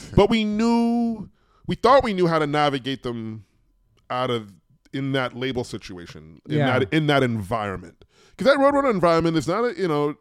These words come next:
Speaker 2: it's, it wasn't the easiest environment.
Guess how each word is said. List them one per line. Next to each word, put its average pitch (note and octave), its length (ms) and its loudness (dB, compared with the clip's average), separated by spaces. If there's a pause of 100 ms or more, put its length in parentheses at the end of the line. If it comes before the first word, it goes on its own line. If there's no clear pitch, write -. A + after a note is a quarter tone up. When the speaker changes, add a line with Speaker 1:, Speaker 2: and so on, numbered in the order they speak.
Speaker 2:
it's, - 300 -14
it F#3 60 -6
wasn't B3 380 -2 (640)
the C3+ 120 -14
easiest D#3+ 400 -8
environment. A#2 540 -6